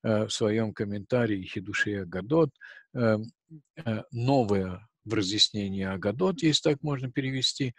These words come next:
Хидушей Агадот, он нам говорит, что Раби Юсей, да, зашел в одну из развалин Иерусалима. Что же это за развалина? Он говорит, что это разрушенный, э, разрушенный храм.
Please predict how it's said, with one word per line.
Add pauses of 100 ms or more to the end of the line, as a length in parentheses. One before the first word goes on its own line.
(200)
Хидушей
Агадот, (340)
он
нам
говорит,
что
Раби
Юсей, (320)
да,
зашел
в
одну
из
развалин
Иерусалима. (280)
Что
же
это
за
развалина? (320)
Он
говорит,
что (120)
это (260)
разрушенный, (340)
э, (120)
разрушенный
храм.